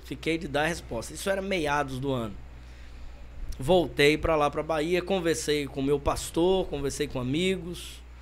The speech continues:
e, e definimos então a, aceitar o convite.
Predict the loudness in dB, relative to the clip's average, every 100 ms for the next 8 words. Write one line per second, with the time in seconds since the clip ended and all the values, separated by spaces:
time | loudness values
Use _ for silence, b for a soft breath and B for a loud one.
0 | B B B B -2 0 2 2 2 2
1 | 0 -2 -6 -14 -10 -8 2 2 4 2
2 | 4 2 0 -2 0 2 2 0 -6 -14
3 | -16 -12 -8 -2 -2 2 0 4 6 6
4 | 4 0 0 -2 -6 -14